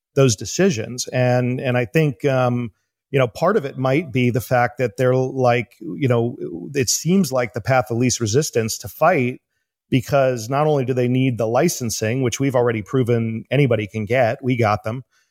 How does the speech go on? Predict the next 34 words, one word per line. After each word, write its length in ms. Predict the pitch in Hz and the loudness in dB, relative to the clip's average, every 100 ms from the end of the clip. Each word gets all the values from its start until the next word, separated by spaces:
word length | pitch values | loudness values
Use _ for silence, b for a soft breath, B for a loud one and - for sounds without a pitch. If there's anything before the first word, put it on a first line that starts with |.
| _ _ - | _ _ -2
Um, 400 | 123 120 120 123 | 0 0 -2 -4
but 160 | 123 131 | -4 0
they 120 | 139 | 2
also 440 | 139 160 - 135 123 | 2 2 0 0 2
have 200 | 131 117 | 0 0
the 140 | 131 | 0
issue 260 | 131 135 127 | 0 2 0
of 140 | 113 | 2
what 160 | 120 135 | 2 2
do 40 | |
you 120 | 135 | 2
do 200 | 120 135 | 2 2
with 320 | 131 123 117 | 2 2 0
where 220 | 117 123 123 | 0 0 2
most 300 | 131 131 135 | 2 2 0
of 60 | |
the 60 | 110 | 2
revenue's 440 | 123 196 131 104 | 2 2 0 -2
coming 320 | - 110 107 | -4 -4 -4
from 420 | 101 117 113 113 113 _ _ _ _ | -2 0 0 0 -6 _ _ _ _
on 300 | 120 123 127 | 0 0 0
any 200 | 131 139 | 2 2
of 60 | |
these 180 | 131 127 | 2 0
exchanges? 520 | 127 - 151 214 107 | -2 -2 0 0 -2
It's 140 | 110 - | -6 -2
coming 280 | - 147 139 | 0 2 2
from 220 | 131 127 | 0 0
things 240 | 135 135 | 2 2
that 100 | 123 | 2
are 100 | 127 | 2
illegally 540 | 123 123 127 123 131 127 | 2 2 2 2 2 2
issued 400 | 120 135 127 117 | 0 0 -2 -2
securities 840 | - - 165 208 113 117 117 - | -6 -2 2 2 2 0 -2 -4